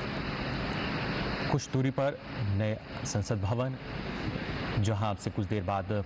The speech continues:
पहुंचेंगी राष्ट्रपति द्रौपदी मुर्मू। और आप देख सकते हैं इन तस्वीरों में भी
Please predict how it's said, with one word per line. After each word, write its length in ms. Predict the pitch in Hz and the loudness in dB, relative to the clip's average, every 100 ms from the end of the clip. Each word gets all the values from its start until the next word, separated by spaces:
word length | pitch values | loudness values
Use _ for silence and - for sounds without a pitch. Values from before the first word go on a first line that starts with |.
| - | 0
पहुंचेंगी 640 | 101 107 135 123 120 117 | 0 2 2 2 4 4
राष्ट्रपति 760 | 104 107 - - 110 110 110 - - - - - | 2 0 0 -2 0 2 2 0 -6 -6 -4 0
द्रौपदी 400 | 107 104 92 98 | 2 2 2 2
मुर्मू। 380 | 95 104 98 101 - - - - - - - - - - - - - - - - - - - - - - - - - - - - - - - - - - - 95 | 4 2 2 -2 -2 -4 -6 -4 -4 -2 -2 -2 -2 -2 -2 -2 -2 0 -2 -2 -2 -2 -2 0 0 0 0 0 0 0 0 0 0 0 0 0 0 0 2 2
और 60 | |
आप 120 | 95 92 | 4 2
देख 220 | 95 127 | 0 0
सकते 380 | 139 120 127 117 | -2 -2 0 2
हैं 180 | 120 | 4
इन 80 | 123 | 2
तस्वीरों 480 | 110 113 - 123 127 | 2 -2 0 2 4
में 220 | 127 120 | 4 2
भी 320 | 101 123 120 | 2 4 4